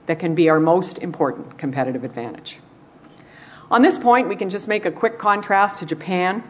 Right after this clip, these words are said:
the world's third largest economy, where demographic factors, social norms, and dismal female workforce participation have resulted in economic stagnation for the better part of the past two decades.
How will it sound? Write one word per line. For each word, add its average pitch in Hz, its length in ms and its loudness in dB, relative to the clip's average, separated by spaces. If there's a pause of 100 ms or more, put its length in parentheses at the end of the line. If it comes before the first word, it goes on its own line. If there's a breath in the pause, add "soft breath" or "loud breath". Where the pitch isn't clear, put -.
the 175 80 -8
world's 165 280 2
third 220 460 4
largest 202 460 4
economy, 202 460 -2 (560 loud breath)
where 175 120 2
demographic 202 720 2
factors, 202 540 0
social 208 440 0
norms, 185 440 2
and 175 340 -2
dismal 175 520 4 (160)
female 160 420 0
workforce 151 500 0
participation 151 800 -4 (440 loud breath)
have 175 140 2
resulted 185 440 2
in 175 140 0
economic 156 560 0
stagnation 135 880 -4
for 160 60 -4
the 151 80 -2
better 143 200 -4
part 143 240 -6
of 143 60 -8
the 147 60 -10
past 135 480 -8
two 147 120 -6
decades. 123 540 -12